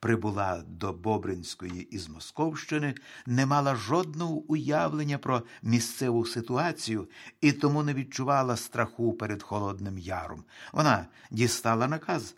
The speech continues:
зайняти Мотрин монастир і стати в ньому гарнізоном. Проїхала через Жаботин на підводах, не затримуючись, і через те зв'язківці з Жаботина не встигли нас попередити про її наближення.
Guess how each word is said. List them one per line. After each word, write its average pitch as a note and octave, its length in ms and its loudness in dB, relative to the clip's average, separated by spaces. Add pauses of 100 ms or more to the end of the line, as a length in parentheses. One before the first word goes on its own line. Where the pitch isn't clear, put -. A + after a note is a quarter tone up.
(160)
зайняти C3 960 2
Мотрин G2 560 -2
монастир D#3 680 -4 (320)
і D#3+ 80 6
стати F#3 460 0
в G2 60 -4
ньому A#2+ 300 0
гарнізоном. E2+ 760 -6 (500)
Проїхала A#2 600 6
через F2+ 460 -6
Жаботин G2 600 -4
на F#2+ 80 -6
підводах, G2+ 600 -2
не F2+ 120 -8
затримуючись, D3+ 920 -4 (240)
і B2+ 120 6
через A2+ 360 2
те A#2 260 0
зв'язківці G#2 760 -4
з - 20 -6
Жаботина G2 800 -2 (240)
не A2 220 2
встигли G2+ 600 -4
нас F#2+ 380 -4
попередити A2+ 720 -6
про - 180 -8
її F2 160 -8
наближення. G2+ 560 -2